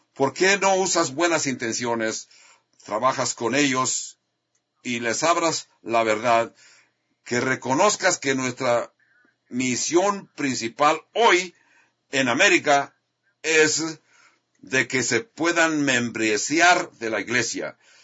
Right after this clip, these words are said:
Así como la organización de Billy Graham, esta asociación de Billy Graham,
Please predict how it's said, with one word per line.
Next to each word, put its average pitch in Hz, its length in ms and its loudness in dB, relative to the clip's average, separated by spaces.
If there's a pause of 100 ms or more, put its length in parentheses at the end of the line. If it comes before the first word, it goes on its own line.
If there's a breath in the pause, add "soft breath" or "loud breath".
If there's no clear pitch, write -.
(1040 soft breath)
Así 143 280 -2
como 151 360 2
la 127 280 6
organización 117 680 -2
de 139 80 -2
Billy 147 220 0
Graham, 143 520 0 (160)
esta 143 540 0 (260)
asociación 117 720 -2
de 131 120 -2
Billy 143 300 0
Graham, 123 460 -2